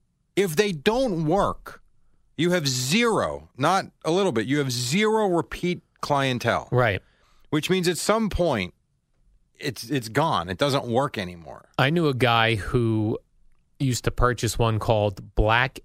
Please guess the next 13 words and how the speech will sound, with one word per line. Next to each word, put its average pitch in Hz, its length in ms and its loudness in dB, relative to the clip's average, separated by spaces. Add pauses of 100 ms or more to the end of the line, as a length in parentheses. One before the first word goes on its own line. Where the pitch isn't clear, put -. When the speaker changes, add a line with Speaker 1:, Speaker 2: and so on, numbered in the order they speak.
Speaker 2:
Ants. 117 600 -2 (280)
Speaker 1:
Okay. 117 400 0
Speaker 2:
A 120 200 2
N 113 180 0
T 113 480 -2 (240)
S 127 260 0
or 117 120 2
A 110 160 2
N 107 160 0
T 110 240 0
Z. 95 360 -2
Speaker 1:
Right. 110 180 2
Speaker 2:
Black 117 260 0